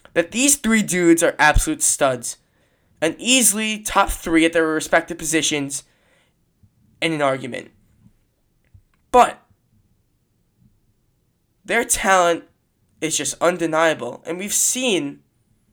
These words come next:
the positive impacts they've made for their teams on the field with their playmaking and game-changing abilities. But the issues are the luggage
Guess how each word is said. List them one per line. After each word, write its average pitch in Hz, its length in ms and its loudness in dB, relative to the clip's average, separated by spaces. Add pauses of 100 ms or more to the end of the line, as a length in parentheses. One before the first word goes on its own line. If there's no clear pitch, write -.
(380)
the 175 80 0
positive 220 580 0
impacts 190 460 -2
they've 180 360 -2
made 170 200 -2
for 160 120 -10
their 175 180 -2
teams 151 460 -6 (840)
on 220 240 8
the 170 80 4
field - 460 -8 (1080)
with 170 180 -6
their 156 120 2
playmaking 208 800 -2
and 170 240 -4
game-changing 143 600 -6
abilities. 156 640 0 (300)
But - 460 8 (1800)
the 180 240 -14
issues 254 480 0 (240)
are 170 120 4
the 165 160 4
luggage 156 880 2